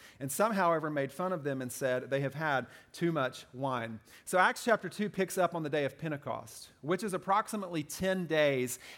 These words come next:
after Jesus ascended back to heaven. And the day of Pentecost was a day of festival, a day of feast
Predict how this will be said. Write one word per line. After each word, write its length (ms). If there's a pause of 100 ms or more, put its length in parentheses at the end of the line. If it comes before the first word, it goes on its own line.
after 440
Jesus 560
ascended 580
back 400
to 140
heaven. 420 (240)
And 160
the 60
day 180
of 100
Pentecost 640
was 220
a 80
day 340
of 160
festival, 720
a 80
day 240
of 120
feast 680